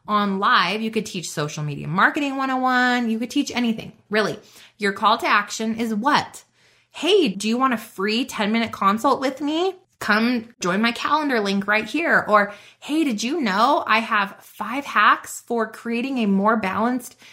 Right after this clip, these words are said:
incredible life? Come over here to my email list and grab your free guide." So again, you're using video with a call to action to generate interest in who you are and what you're all about and what you market. And then when people opt into that, they're joining your email list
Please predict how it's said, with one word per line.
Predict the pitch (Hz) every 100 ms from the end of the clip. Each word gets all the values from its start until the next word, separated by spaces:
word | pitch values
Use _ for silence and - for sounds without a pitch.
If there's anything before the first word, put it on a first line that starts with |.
| -
incredible | 214 - 208 214 202
life? | 180 175 302 359 - -
Come | - 254
over | 277 269
here | 240 233
to |
my | 220 202
email | 302 262
list | 226 214 -
and | 214
grab | 196 185 196
your | 208
free | - 175 190
guide." | 262 247 156 147 _ _ _ _ _ -
So | - 226
again, | 208 214 262 214 226 349 - - - -
you're | 214
using | 240 247 233
video | 214 269 277 226 202
with | 208 302
a |
call | 311 226 226
to | 285
action | 202 175 - 202 202
to | - 226
generate | 294 427 294 -
interest | 220 233 165 - -
in | - 190
who | - 254
you | 240 226
are | 214
and | 196 190
what | 180
you're | 196
all | 180 175
about | 170 202 220
and | 202
what | 185
you | 180
market. | 175 170 247 349 349 - - -
And | 220
then | 226 220
when | 214
people | 285 - 233
opt | 202 202
into | 269 349 254
that, | 190 185 -
they're | 185 185
joining | 180 208 254 233 208
your | 185 180
email | 190 208 214 208
list | 214 208 -